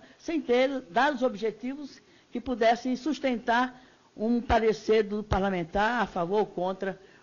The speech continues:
uma determinada renovação de concessão. Portanto, a fiscalização nossa que se faz dessa forma, né, apreciando os processos de, de concessão e de renovação de concessão, se faz no escuro, né, a partir de um parecer técnico que, evidentemente, assegura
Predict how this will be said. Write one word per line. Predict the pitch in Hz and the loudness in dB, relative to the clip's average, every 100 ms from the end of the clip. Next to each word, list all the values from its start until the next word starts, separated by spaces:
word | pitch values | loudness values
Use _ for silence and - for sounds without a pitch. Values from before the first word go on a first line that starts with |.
| - | -8
uma | 180 | -2
determinada | 185 180 180 170 180 175 | -2 0 -2 0 0 0
renovação | 185 180 165 185 | -2 -2 -2 -4
de | 180 | -6
concessão. | 170 175 180 160 143 147 | -8 -10 -12 -10 -12 -12
Portanto, | 185 - 294 277 - - - - | -8 -2 -2 -4 -14 -20 -20 -14
a | - | -8
fiscalização | 160 302 - 262 220 214 175 208 190 | -4 -4 -2 -2 -2 -4 -2 -4 -2
nossa | 185 170 165 175 | -2 -4 -6 -10
que | |
se | - 233 | -8 -2
faz | 220 196 | 0 0
dessa | 208 214 | -2 -6
forma, | 202 240 262 208 139 _ _ _ _ - | -6 -4 -2 -4 -8 _ _ _ _ -8
né, | 170 | -2
apreciando | 202 226 214 - 226 208 190 | -2 -2 -6 -4 -4 -4 -8
os | 175 | -10
processos | 202 180 185 170 170 | -8 -8 -8 -8 -10
de, | 160 170 156 - _ _ - | -6 -4 -6 -10 _ _ -14
de | 156 | -12
concessão | - 196 185 196 - 170 | -6 -6 -4 -6 -6 -8
e | |
de | 170 | -6
renovação | 180 180 170 180 175 | -6 -6 -6 -8 -12
de | |
concessão, | 185 202 247 240 254 302 - _ _ | -10 -10 -8 -6 -6 -6 -10 _ _
se | - | -8
faz | - 214 214 | -4 -4 -4
no | 302 | -6
escuro, | - 262 220 151 135 _ _ _ _ | -6 -4 -4 -4 -10 _ _ _ _
né, | 170 | -14
a | |
partir | 185 208 - 220 | -8 -8 -8 -12
de | 214 | -10
um | 254 | -6
parecer | 233 208 202 233 | -4 -4 -6 -8
técnico | 233 226 214 247 254 _ _ _ - | -4 -4 -4 -10 -14 _ _ _ -12
que, | |
evidentemente, | 269 294 254 330 262 226 269 277 | -10 -8 -8 -8 -8 -8 -8 -10
assegura | - 269 196 220 254 294 | -8 -8 -8 -8 -8 -8